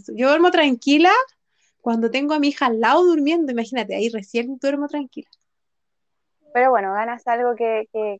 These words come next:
Speaker 2: que, que a lo mejor compensa un poco todo lo demás, porque es que tienes a alguien que te ama y te adora, y eres su todo.
Speaker 1: Sí, por lo menos sé que, sé que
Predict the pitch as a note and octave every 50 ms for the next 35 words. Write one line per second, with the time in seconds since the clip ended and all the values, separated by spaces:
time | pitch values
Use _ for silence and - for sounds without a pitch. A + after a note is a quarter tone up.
0 | _ - G#3+ G#3 G3+ G3 G3 - - - G3 G3 F#3+ F#3+ G3+ - - G#3+ G#3+ -
1 | - - - - G3+ G3 - G#3 G#3+ G#3+ - A3 G3+ - G3+ G#3 G#3+ G#3 - G#3
2 | G#3 G#3 G#3 G3+ G3+ G3+ G3+ E3+ C#3 - _ - _ _ - E3+ D#3+ D#3+ E3 -
3 | _ - E3+ D#3+ E3 - E3+ E3+ F3 - - F3+ E3+ F3 F3 E3+ - F3 E3 -
4 | E3+ E3+ F3 F3 E3+ - F3+ F3+ E3+ D#3 D#3 - - _ _ _ _ _ _ _
5 | _ _ _ _ _ _ _ _ _ _ _ _ - D#3+ E3 E3 E3 D#3+ - -
6 | F3 E3 A3 F#3+ D3 - A2 - _ _ _ _ _ _ _ _ _ _ _ _
7 | _ _ _ _ _ _ _ _ - A#3 A#3+ B3+ C4+ A#3+ C#4 C4+ C4 C4 B3 B3
8 | B3 B3 B3+ B3 B3 B3 A#3+ _ _ - - C4+ B3 - C#4+ C4 A#3 A#3+ - -
9 | C#4 C4+ - - C#4+ C#4 C4+ B3+ B3+ G#3+ -